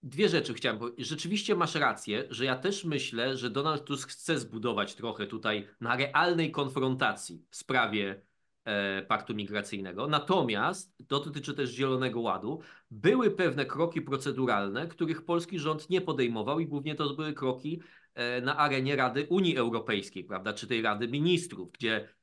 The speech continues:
e, no chociażby pani Ula Zielińska tam, e, była ta słynna historia, prawda, z, e, z, z rzeczami, do których rzekomo według niej Polska się powinna zobowiązać, a tak naprawdę to nie było oficjalne stanowisko rządu, potem,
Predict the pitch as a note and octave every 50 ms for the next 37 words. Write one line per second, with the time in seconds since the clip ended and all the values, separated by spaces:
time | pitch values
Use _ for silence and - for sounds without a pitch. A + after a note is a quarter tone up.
0 | _ _ - A2 G2+ G2+ G2+ G2 G2 G2 G2 G2+ G#2 A#2+ - A#2+ - B2 A#2 A#2
1 | B2+ B2+ B2 A#2 A#2 B2+ B2+ C3 B2+ A#2+ A#2+ B2 C#3 C#3 D#3 E3+ E3 D#3+ D3+ C3+
2 | C#3+ C3+ B2+ B2+ B2 B2+ C3 C#3 C3+ B2+ B2 A#2+ B2 C3+ C3 A#2 A2 A#2+ C#3 C3
3 | A#2+ A#2 A2+ A2 G#2+ A#2 C3+ B2 A#2 - A#2+ A2+ - - C3+ C3+ B2+ B2 A#2+ A2+
4 | - B2+ B2 - - C3 C3 B2+ B2 A#2 A#2 A#2+ A#2 A2+ A2+ A#2+ A2+ - - -
5 | - - _ - - - _ - A2+ A2 A2 G#2+ A2 A2 G#2+ A2+ A#2 C3 C3+ A#2+
6 | A2 - - B2+ G2+ G#2+ A#2 B2 - - C#3 C3+ C#3 C3 C3 B2+ C3 B2+ B2+ B2+
7 | A#2 A2+ B2 C3 C3 D3 D3 D3 C#3+ C3+ B2+ - G#2+ A#2 B2+ A#2 B2 B2 - C#3+
8 | C#3 C3+ C3 C3 C3+ C3+ C3 C3+ - B2+ - C3 - C3 B2 B2+ C3 C3+ C3+ C3
9 | A#2+ B2 A#2+ B2 B2+ A2+ B2+ B2+ B2+ A#2+ B2 B2+ B2+ - - A#2 A2+ A#2 A#2+ -
10 | A#2 G#2 A#2+ B2 A#2+ A#2 B2 A#2+ - B2 A#2+ A#2 A#2+ B2+ B2+ B2 - A#2+ - C#3
11 | C3 C3 C3 B2+ B2+ - B2+ C3 C3 B2+ B2 - C#3 B2 C#3+ D#3+ D#3 D3 D3 C#3+
12 | C3 - - - - - - - _ - C3 C3+ C3+ C#3+ C3 C3+ C3+ C3+